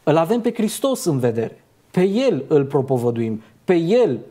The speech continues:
îl, um, onorăm cu slujbele pe care le facem. Dar Apostolul Pavel ține cont și de faptul că slujirea pe care el, și nu numai el, toți cei ce vor să calce pe urmele apostolilor Domnului Iisus Hristos,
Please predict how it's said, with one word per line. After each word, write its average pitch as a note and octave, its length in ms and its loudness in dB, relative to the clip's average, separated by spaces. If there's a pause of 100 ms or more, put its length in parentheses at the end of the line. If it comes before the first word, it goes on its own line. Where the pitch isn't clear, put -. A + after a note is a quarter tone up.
(140)
îl, C#3 320 2
um, C3 440 0 (380)
onorăm E3+ 480 2
cu C3+ 120 -8
slujbele C3 460 2
pe C#3 120 0
care C3+ 200 0
le C#3 100 -2
facem. G3+ 380 -6 (540)
Dar C#3 120 2
Apostolul B3 360 -2
Pavel A#3+ 280 2
ține A#3 240 -2
cont A3 200 -2
și G#3 80 -4
de G#3 80 2
faptul G#3 460 0
că G3 320 0 (420)
slujirea D3+ 640 0
pe C#3+ 280 0
care C#3 240 0
el, C#3 380 2
și - 180 -10
nu F3+ 120 2
numai F#3 340 0
el, A#2+ 220 0
toți G#3 240 2
cei F3+ 160 0
ce D3+ 320 0 (240)
vor D#3+ 340 2
să E3+ 140 -4
calce D#3+ 320 0
pe C#3 120 -2
urmele C#3 680 0
apostolilor D3 640 2
Domnului D#3 340 0
Iisus C3+ 260 -4
Hristos, - 440 -4